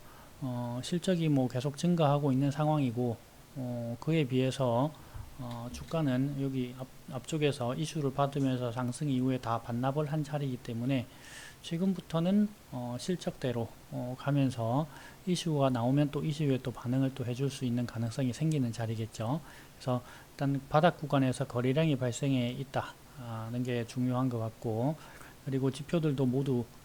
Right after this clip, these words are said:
어, 침체 구간을 보이면서 바닥을, 어, 좀 탈피하려고 하는 모습을 보여줄 수가 있겠다라는 생각입니다. 그래서, 어, 뭐 나쁘지 않겠다.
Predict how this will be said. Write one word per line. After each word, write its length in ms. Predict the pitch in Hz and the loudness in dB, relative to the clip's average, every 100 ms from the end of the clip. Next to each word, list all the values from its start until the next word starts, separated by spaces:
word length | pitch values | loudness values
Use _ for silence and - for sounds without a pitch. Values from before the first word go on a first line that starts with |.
| - 131 | -14 -8
어, 140 | 123 | -8
침체 320 | 123 160 156 165 | -4 -2 0 0
구간을 340 | 165 147 123 | 2 4 2
보이면서 640 | 120 127 131 117 117 117 - | 2 2 2 2 0 -2 0
바닥을, 480 | 139 143 123 113 113 - - | 2 2 2 -2 -6 -16 -14
어, 400 | 117 117 113 113 | -10 -10 -10 -10
좀 200 | 113 120 | -8 -8
탈피하려고 640 | 117 156 - 147 127 127 123 | -2 -2 0 2 2 2 2
하는 180 | 123 120 | 2 0
모습을 600 | 120 - 117 110 127 143 - - - - | -2 -4 -2 0 -2 -4 -10 -16 -18 -2
보여줄 300 | 127 127 135 | 2 2 0
수가 220 | - 123 | -2 -4
있겠다라는 800 | 110 131 120 - - 143 120 120 | -4 -4 -4 -4 -8 -6 -4 -2
생각입니다. 800 | 135 131 123 113 110 104 113 151 - - - - | -2 0 0 -2 -4 -2 0 0 -2 -12 -20 -16
그래서, 320 | - 127 123 123 - - - - - | -8 -2 -2 -2 -6 -20 -18 -16 -10
어, 680 | 123 123 123 123 120 123 127 135 143 | -6 -4 -4 -4 -4 -4 -6 -8 -8
뭐 200 | 147 143 | -4 -4
나쁘지 400 | 139 135 180 - | -4 -4 -2 0
않겠다. 380 | 131 117 151 123 | 0 -2 -4 -4